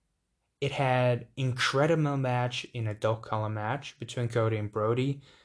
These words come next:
Good matches like Will Hobbs and Brian Cage and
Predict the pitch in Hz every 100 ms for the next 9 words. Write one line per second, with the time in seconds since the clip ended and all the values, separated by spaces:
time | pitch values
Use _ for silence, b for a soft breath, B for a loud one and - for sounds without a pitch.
0 | B _ 143 185 170 117 107 - 107 113
1 | - - _ 113 107 - 113 110 - 113
2 | 110 - 117 107 107 104 107 - 110 117
3 | 113 - - 117 107 110 107 107